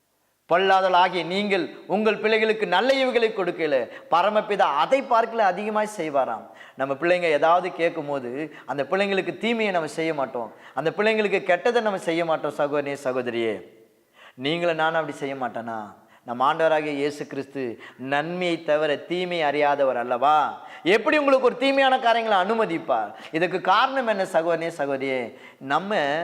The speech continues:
நம்முடைய சித்தத்தை செய்து கொண்டிருக்கிறோமே தவிர, நம்ம ஆண்டு சித்தத்தை அறிவதில்லை. திரும்ப சொல்றேன், யோ-,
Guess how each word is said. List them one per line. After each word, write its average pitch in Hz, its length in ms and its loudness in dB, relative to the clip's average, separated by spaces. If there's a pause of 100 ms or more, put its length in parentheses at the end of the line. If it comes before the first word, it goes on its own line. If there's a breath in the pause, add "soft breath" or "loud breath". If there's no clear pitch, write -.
(160)
நம்முடைய 196 320 2 (100)
சித்தத்தை 220 400 2 (120)
செய்து 196 260 0
கொண்டிருக்கிறோமே 160 540 -4 (100)
தவிர, 117 180 0 (480 loud breath)
நம்ம 123 180 -2 (100)
ஆண்டு 196 260 -2
சித்தத்தை 170 420 -2
அறிவதில்லை. 131 560 -2 (320 loud breath)
திரும்ப 214 340 0
சொல்றேன், 185 380 -2 (760 soft breath)
யோ-, 160 280 0